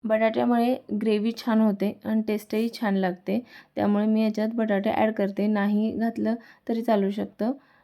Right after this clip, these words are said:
त्याच्यानंतर मी इथं थोडंसं मीठ कमी वाटत होतं म्हणून मीठ घातलं आहे. मीठ, अ, आधीही आपण छोले शिजवताना घातलं होतं, त्यामुळे एकदा चेक करून मगच मीठ घालायचं.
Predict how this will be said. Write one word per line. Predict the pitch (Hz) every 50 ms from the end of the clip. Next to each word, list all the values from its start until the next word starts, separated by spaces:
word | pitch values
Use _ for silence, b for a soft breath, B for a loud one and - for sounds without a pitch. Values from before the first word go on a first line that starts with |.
| b b _ -
त्याच्यानंतर | 214 214 - 214 220 233 233 226 220 220 208 220
मी | 226 233 226 220 214
इथं | 190 202 202 226 269 294 - _ _ _ _ _ -
थोडंसं | - 240 233 254 247 - - 269
मीठ | 262 247 233 226 226
कमी | - - 220 220 214
वाटत | 214 208 202 202
होतं | 202 202 202 208 214
म्हणून | 220 220 226 233 226
मीठ | 220 214 208
घातलं | 208 202 202 208 185 190
आहे. | 196 214
मीठ, | 220 214 214 226 233 226 - - _ _ _ _ _ _ _ _ _ _ _ _ -
अ, | -
आधीही | 190 196 196 196 185 208 220 226 247 240
आपण | 226 233 - 226 233
छोले | - - 233 208 196 208
शिजवताना | 208 - 220 202 202 202 202 208 202 208 208
घातलं | 226 226 226 220 214 208
होतं, | 190 190 214 220 262 B B B B B B _
त्यामुळे | - 196 202 208 202 202 214 247 277 b b b b _
एकदा | - 196 196 202 202
चेक | 202 - - 196 196 -
करून | - 202 214 226 254
मगच | 247 220 208 208 226 226 233
मीठ | 214 214 202
घालायचं. | 196 208 202 196 185 190 185 - 214 226